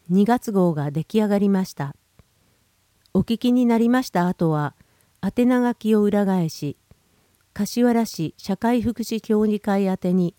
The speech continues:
送り返してください。今月の主な内容は、関東特集、市からのお知らせ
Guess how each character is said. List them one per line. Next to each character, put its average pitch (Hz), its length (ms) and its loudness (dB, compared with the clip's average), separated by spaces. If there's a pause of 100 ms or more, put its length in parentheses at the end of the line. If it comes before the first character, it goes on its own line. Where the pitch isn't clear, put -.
送 196 240 -2
り 220 100 -2
返 233 220 0
し - 80 -8
て 175 100 -6
く 170 120 -6
だ 156 120 -4
さ 156 200 -6
い。 - 80 -10 (1900)
今 247 240 2
月 233 320 0
の 208 240 2
主 247 220 2
な 196 120 2
内 160 300 0
容 151 220 0
は、 147 200 -4 (1900)
関 262 260 0
東 247 220 2
特 226 240 -2
集、 143 400 -4 (920)
市 - 180 -10
か 269 140 2
ら 202 120 2
の 156 140 2
お 147 80 -2
知 - 120 -6
ら 165 140 -2
せ 160 260 -4